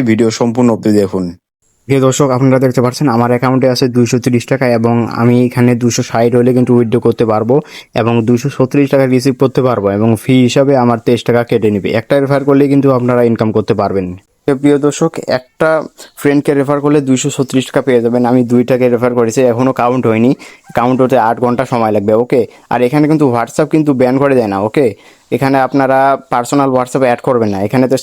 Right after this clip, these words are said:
স্ট্যান্ডিং মেসেজ টাস্ক, এক্সট্রা WhatsApp অ্যাড করলে একচল্লিশ টাকা পেয়ে যাচ্ছেন। log in করার জন্য ভিডিও ডেসক্রিপশন বক্সে চলে যাবেন,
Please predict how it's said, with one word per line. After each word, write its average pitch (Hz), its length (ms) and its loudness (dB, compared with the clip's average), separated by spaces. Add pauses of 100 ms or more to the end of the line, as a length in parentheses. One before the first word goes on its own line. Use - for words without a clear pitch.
(220)
স্ট্যান্ডিং 127 380 0
মেসেজ 131 280 0
টাস্ক, 147 180 -2 (180)
এক্সট্রা 131 300 0
WhatsApp 123 380 0
অ্যাড 120 180 2
করলে 123 200 0
একচল্লিশ 123 320 -2
টাকা 131 160 2
পেয়ে 123 140 2
যাচ্ছেন। 156 260 -2 (840)
log 113 240 2
in 135 100 -2
করার 123 180 0
জন্য 135 120 2 (100)
ভিডিও 120 180 0 (100)
ডেসক্রিপশন 123 480 0
বক্সে 117 260 -2
চলে 117 180 0
যাবেন, 120 160 2